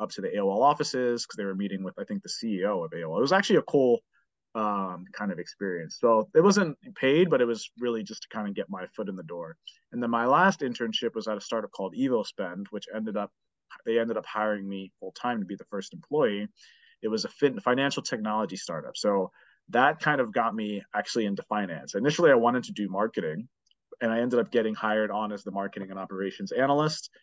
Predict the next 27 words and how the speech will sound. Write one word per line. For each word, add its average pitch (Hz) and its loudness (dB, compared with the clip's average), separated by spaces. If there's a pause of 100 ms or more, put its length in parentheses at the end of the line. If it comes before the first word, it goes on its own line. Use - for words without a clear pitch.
(220)
eventually 110 -4
became, 101 -4
like, 92 -6
a 98 -6
marketing 90 -8
associate. 123 2
And 98 -2 (520)
over 110 0
the 104 0
course - 0
of, 104 -2
like, 98 -4
two 117 -4
and 101 -4
a - -4
half 98 -4
years, 110 0
I 101 0
was 95 -4
given 101 -6
a 90 -6
lot 95 0
of 95 -2
experience, 95 -4
a 95 -6
lot 90 -2
of, 92 -4